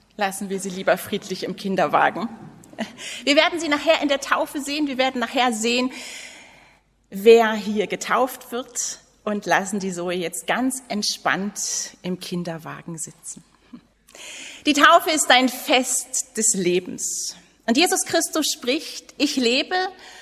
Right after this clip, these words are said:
und ihr sollt auch leben." Das ist so eine wunderbare Zusage. Eine Zusage, die vor Kraft und Lebensfreude strotzt. "Ich lebe und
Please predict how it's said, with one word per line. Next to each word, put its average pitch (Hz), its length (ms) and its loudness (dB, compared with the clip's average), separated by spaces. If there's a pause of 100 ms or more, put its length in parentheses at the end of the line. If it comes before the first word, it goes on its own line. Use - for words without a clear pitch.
(140)
und 269 340 6
ihr 277 320 2 (500)
sollt 214 320 2
auch 185 280 0
leben." 170 380 -6 (600)
Das - 100 8
ist - 220 2
so 330 220 10
eine 311 400 8
wunderbare 262 640 6
Zusage. 170 960 -2 (320)
Eine 285 240 6
Zusage, 269 880 2
die 254 240 -2
vor 247 320 -4
Kraft - 720 -6 (320)
und 202 300 -2
Lebensfreude 214 1160 -4
strotzt. - 800 -14 (680)
"Ich - 240 -2
lebe 247 480 0 (340)
und 220 300 -4